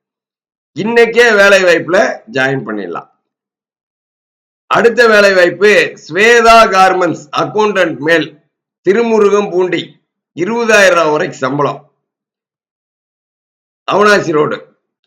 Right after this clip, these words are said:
அடுத்து கிரீன் ரிட்ஜ் எக்ஸ்போர்ட் அக்கவுண்டன்ட் ஃபீமேல்,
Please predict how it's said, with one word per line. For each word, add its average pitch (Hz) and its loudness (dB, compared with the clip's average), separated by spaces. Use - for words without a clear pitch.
அடுத்து 220 0
கிரீன் 247 -2
ரிட்ஜ் 180 -8
எக்ஸ்போர்ட் 175 -4
அக்கவுண்டன்ட் 196 -2
ஃபீமேல், 202 -2